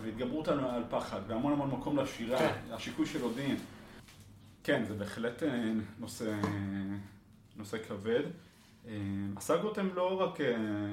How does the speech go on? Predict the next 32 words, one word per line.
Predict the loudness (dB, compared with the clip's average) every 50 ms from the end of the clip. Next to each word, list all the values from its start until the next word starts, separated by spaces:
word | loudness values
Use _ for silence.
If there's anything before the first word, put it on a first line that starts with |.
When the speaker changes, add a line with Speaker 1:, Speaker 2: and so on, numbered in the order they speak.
| -4 -4 -4 -4 -6 -6 -8 -4 2
Speaker 1:
לא | 4 4
רק | 4 4
כבדות, | 0 -2 -2 0 0 -2 -2 -6
זאת | -14 -14
אומרת, | -12 -10 -8 -8 -8
יש | -6 -4 -2 -2 -2 -2 -2 -6 -12
את | -12
הסיפור | -12 -10 -10 -10 -6 -4 -2 0 2
הטרגי | 2 2 0 0 2 2 2 2 2 0
של | -4 -4 -4 -2 -2 -2
עגל, | -2 0 0 0 0 -2 -4 -6 -12 -16 -20 -20 -20 -18 -18 -16 -14 -10
יש | -4 -2
גם | -2 -2
סאגות, | 0 2 2 2 2 2 0 -2 -2 -2
אה, | 0 0 0 0 0 -2 -4 -4 -6 -6 -12 -18 -20 -20 -20 -20 -20 -20 -16 -10 -6
יש | -2 0
שם | 2 2 2
הכל, | 2 2 4 4 4 4 4 2
אתה | 0 -2
יודע, | 0 0 0 0 0 -2 -4 -6 -12 -18 -16 -10
זה | -8 -4
באמת | -4 -2 -2 -4
קצת | -4 -4 -6 -6 -6 -4
כמו, | -4 -2 -2 0 0 0 0 2 2 0 0 0 -2 -4 -6 -6
אה, | -6 -6 -8 -8 -10 -12 -12 -14 -16 -16 -14 -6
התלמוד | -2 0 2 2 2 0 0
שלנו | 0 0 0 2 0 0 -2 -2
כזה, | -4 -6 -4 -2 -2 0 0
או, | -2 -2 -4 -6 -6 -8 -10
זאת | -8 -4
אומרת, | -4 -4 -4 -4 -6 -8
יש | -6 -6 -6 -6 -8 -8 -12